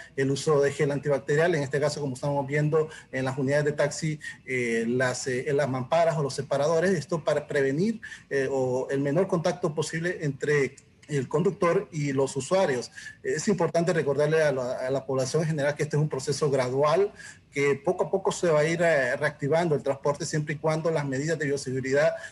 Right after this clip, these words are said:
se, se apliquen tanto conductores como los mismos usuarios.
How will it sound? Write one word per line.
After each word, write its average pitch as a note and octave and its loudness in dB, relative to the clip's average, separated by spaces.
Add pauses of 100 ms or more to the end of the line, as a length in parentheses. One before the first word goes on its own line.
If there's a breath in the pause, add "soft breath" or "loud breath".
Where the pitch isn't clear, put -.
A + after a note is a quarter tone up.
se, C3+ -2
se D3+ -2
apliquen D#3+ 0 (240 loud breath)
tanto C#3+ 0
conductores F3+ 2
como D#3 2
los D3 2
mismos D#3+ 2
usuarios. A#2 -4